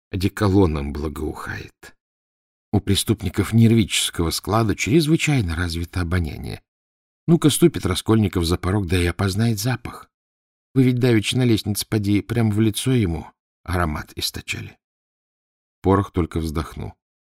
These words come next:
"Ну, так я вам парочку хороших унтер-офицеров выделю. Нетрусливого десятка и самой крепкой комплекции".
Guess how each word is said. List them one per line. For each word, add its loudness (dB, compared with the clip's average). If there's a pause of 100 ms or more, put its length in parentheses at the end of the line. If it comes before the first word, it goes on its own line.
(680)
"Ну, 6
так -2
я 6
вам 6
парочку 2
хороших 0
унтер-офицеров 4
выделю. 2 (420)
Нетрусливого 6
десятка 0
и -4
самой 4
крепкой 2
комплекции". 0